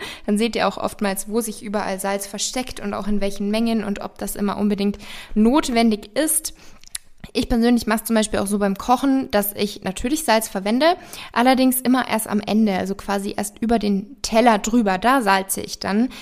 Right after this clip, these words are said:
weil während dem Kochen und während dem, ähm, Braten geht auch oft von dem Salzgeschmack einiges verloren. Und, ähm, wenn wir eben zu viel von Salz aufnehmen, dann hält der Körper Wasser ein.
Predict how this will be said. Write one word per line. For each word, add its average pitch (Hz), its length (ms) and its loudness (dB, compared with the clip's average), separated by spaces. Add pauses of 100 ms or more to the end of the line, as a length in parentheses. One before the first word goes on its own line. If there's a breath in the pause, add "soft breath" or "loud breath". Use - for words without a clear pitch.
(140 loud breath)
weil 202 220 2
während 226 320 4
dem 202 180 0
Kochen 240 540 0
und 202 160 -2
während 208 380 0
dem, 196 260 0
ähm, 185 200 -4
Braten 220 640 2 (260 loud breath)
geht - 180 -2
auch - 200 -2
oft - 280 -4
von 202 200 0
dem 196 100 0
Salzgeschmack 190 800 -2
einiges 190 320 -2
verloren. 214 540 0 (600 loud breath)
Und, 240 460 4
ähm, 233 240 4
wenn 269 120 4
wir 294 100 0
eben 262 160 0
zu 330 160 0
viel 339 380 6
von 214 260 2
Salz 190 400 0
aufnehmen, 196 840 0 (360)
dann 226 260 2
hält 247 300 0
der 254 80 0
Körper 226 540 0
Wasser 208 400 -2
ein. 175 360 -2